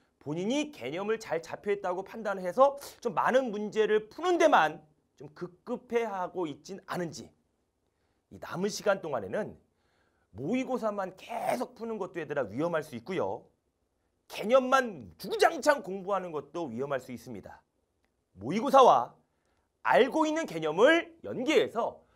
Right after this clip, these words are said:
확장하는 것을 병행해야 한다는 것이지요. 자, 남은 기간 동안에는 이 새로운 개념을 알아가는 것도 필요하지만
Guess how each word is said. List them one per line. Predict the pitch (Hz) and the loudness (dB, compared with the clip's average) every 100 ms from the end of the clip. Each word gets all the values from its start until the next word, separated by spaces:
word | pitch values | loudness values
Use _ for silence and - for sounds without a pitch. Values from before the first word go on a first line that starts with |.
| _ _ _ _ | _ _ _ _
확장하는 | - 359 - - _ 339 339 302 262 233 | 10 10 10 -12 _ 10 12 10 2 0
것을 | 170 - 311 339 - _ _ - | -2 2 4 4 -2 _ _ -16
병행해야 | - 156 269 247 202 | -2 4 4 4 0
한다는 | 202 185 135 | 0 0 -4
것이지요. | 160 - - 82 - _ _ _ _ - - - - | -4 -10 -14 -20 -20 _ _ _ _ -20 -20 -12 2
자, | 208 | 8
남은 | 214 285 | 8 8
기간 | 294 302 | 8 8
동안에는 | 302 294 294 220 170 208 - | 8 8 10 10 8 0 -12
이 | - | -10
새로운 | - 262 262 269 170 | -4 0 0 -2 -8
개념을 | 151 170 208 220 220 - | -6 -2 0 0 0 -2
알아가는 | 117 160 208 214 208 | 2 4 6 4 0
것도 | 202 208 | -2 -4
필요하지만 | - 254 233 143 254 170 | -2 2 4 8 6 6